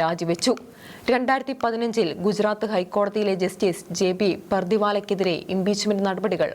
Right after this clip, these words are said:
ആരംഭിച്ചു. ഗ്വാളിയോറിലെ സെഷൻസ് ജഡ്ജിയെ ലൈംഗികമായി ഉപദ്രവിച്ച കേസിൽ ജഡ്ജി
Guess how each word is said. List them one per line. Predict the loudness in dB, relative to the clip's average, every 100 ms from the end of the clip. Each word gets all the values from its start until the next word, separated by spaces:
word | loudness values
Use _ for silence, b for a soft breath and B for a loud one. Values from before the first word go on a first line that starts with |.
| 0 0
ആരംഭിച്ചു. | 0 -2 0 0 0 B B B B 4
ഗ്വാളിയോറിലെ | 6 4 4 0 2 4 2 2 -2
സെഷൻസ് | 0 0 0 2
ജഡ്ജിയെ | 0 2 2 2 0 -2
ലൈംഗികമായി | 0 0 0 2 0 -2
ഉപദ്രവിച്ച | -2 0 0 0 0
കേസിൽ | 0 0 -4 -4 -2
ജഡ്ജി | -2 0